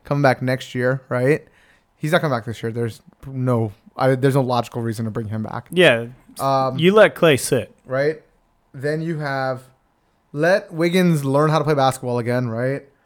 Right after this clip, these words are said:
Speaker 2: Okay.
Speaker 1: Then you let Curry sit around. Draymond, I don't know what he's doing. But then next, then you're fighting for that first overall pick.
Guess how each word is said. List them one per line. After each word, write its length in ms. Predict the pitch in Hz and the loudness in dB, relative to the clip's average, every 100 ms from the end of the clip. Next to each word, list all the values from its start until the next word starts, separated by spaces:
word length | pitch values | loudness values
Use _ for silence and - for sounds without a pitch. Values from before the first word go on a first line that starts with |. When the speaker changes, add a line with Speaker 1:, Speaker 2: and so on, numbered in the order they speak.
| - | -10
Speaker 2:
Okay. 300 | 123 127 - 147 | -4 -4 -4 -4
Speaker 1:
Then 160 | 156 | -2
you 180 | 165 175 | -2 -2
let 260 | 160 170 170 | -2 -2 -2
Curry 300 | 165 160 156 | -4 -2 -2
sit 240 | - 156 | -2 0
around. 460 | 143 135 135 135 127 _ _ _ _ _ _ _ 156 165 | 0 0 0 -2 -6 _ _ _ _ _ _ _ -12 -8
Draymond, 920 | 127 147 156 160 175 170 170 165 - - | -4 2 6 6 6 6 6 2 -2 -8
I 100 | 139 | 0
don't 100 | 147 | 4
know 60 | 151 | 6
what 120 | 139 | 6
he's 140 | 135 120 | 4 4
doing. 340 | 131 123 117 _ - | 4 2 0 _ 0
But 200 | 160 151 | 2 2
then 160 | 165 | 0
next, 320 | 160 170 - - | 0 -4 -8 -14
then 500 | 151 139 185 202 170 | -6 0 2 2 0
you're 140 | 147 | -4
fighting 300 | 143 156 160 160 | -2 -2 -2 -4
for 100 | 147 | -4
that 200 | 123 - | -4 -2
first 240 | 151 156 | -2 0
overall 260 | 131 127 117 | 0 2 4
pick. 320 | 127 135 | 4 4